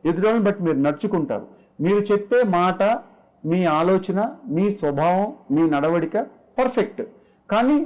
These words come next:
అది ఎదుటి వాళ్ళకి అర్థమైనా అర్థం కాకపోయినా మీరు చేసే పని మీరు చేసుకొని ముందుకెళ్ళండి. ఈ తులారాశి వారికి ఈ టైంలో శని వక్రగమనంలో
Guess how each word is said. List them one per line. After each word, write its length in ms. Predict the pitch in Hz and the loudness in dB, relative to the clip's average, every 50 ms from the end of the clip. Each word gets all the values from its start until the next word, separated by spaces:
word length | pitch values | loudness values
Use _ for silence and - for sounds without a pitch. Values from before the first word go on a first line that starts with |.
| - - 180 | -2 -2 -2
అది 100 | 175 185 196 | 2 2 2
ఎదుటి 140 | 180 214 240 | 2 4 2
వాళ్ళకి 200 | 254 262 254 180 165 | 2 2 2 0 -2
అర్థమైనా 420 | 151 165 220 226 240 247 247 262 233 196 | 0 0 0 2 2 2 2 2 2 0
అర్థం 200 | 170 175 240 240 240 | 0 0 0 2 2
కాకపోయినా 500 | 233 220 214 220 196 214 220 226 262 302 311 - - - _ - 143 170 | 2 2 2 0 0 0 0 0 -2 -2 -4 -8 -20 -20 _ -4 -2 0
మీరు 140 | 220 233 226 185 226 | 2 2 2 2 2
చేసే 200 | 247 262 285 302 285 - | 2 2 2 2 2 2
పని 100 | 262 240 214 202 | 2 2 2 2
మీరు 120 | 190 - - 202 | 0 2 2 0
చేసుకొని 300 | 190 202 - 226 214 196 160 | 0 0 0 0 0 0 0
ముందుకెళ్ళండి. 720 | 151 160 160 160 - 143 131 120 117 113 110 117 123 127 120 113 110 - - _ _ _ _ _ _ - | -2 -2 -2 0 0 0 0 0 -2 -4 -4 -4 -4 -2 -4 -4 -6 -10 -20 _ _ _ _ _ _ -4
ఈ 100 | 156 185 202 202 | -2 -2 -2 0
తులారాశి 460 | 185 165 160 165 165 170 165 165 175 | 0 2 2 2 2 2 0 0 0
వారికి 320 | 165 170 165 165 160 190 180 - 131 139 | 0 2 2 0 0 -4 -4 -2 0 0
ఈ 20 | 147 147 147 | 0 2 2
టైంలో 260 | 156 151 160 160 165 160 - | 0 0 0 0 -2 -4 -4
శని 200 | - 139 156 151 127 | -6 -4 -2 -2 -2
వక్రగమనంలో 600 | 117 - - 151 143 147 151 151 151 151 156 160 | -2 -2 -2 -4 -2 -2 0 0 0 0 -2 -2